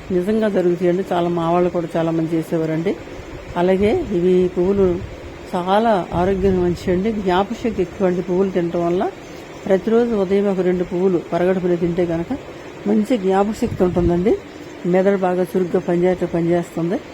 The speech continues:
అన్ని రకాల జబ్బులకు కూడా ఇది చాలా బాగా మంచిదండి, ఈ చెట్టు యొక్క పువ్వులు. అందుకే ప్రతి ఒక్కరు కూడా ఇళ్ళ దగ్గర ఈ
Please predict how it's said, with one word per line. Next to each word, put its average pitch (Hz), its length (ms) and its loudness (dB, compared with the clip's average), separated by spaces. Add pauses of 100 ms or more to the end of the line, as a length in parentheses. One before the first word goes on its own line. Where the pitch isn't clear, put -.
(440)
అన్ని 202 280 4
రకాల 214 320 0
జబ్బులకు 185 440 0
కూడా 175 140 0
ఇది 165 100 -2 (140)
చాలా 175 200 2
బాగా 175 160 0
మంచిదండి, 165 720 -2
ఈ 156 40 -2 (160)
చెట్టు 170 200 -4
యొక్క 170 200 -2
పువ్వులు. 170 440 -2 (500)
అందుకే 175 240 0
ప్రతి 175 340 -2
ఒక్కరు 180 280 -2
కూడా 185 240 -2
ఇళ్ళ 175 220 2
దగ్గర 180 240 2
ఈ 180 40 -2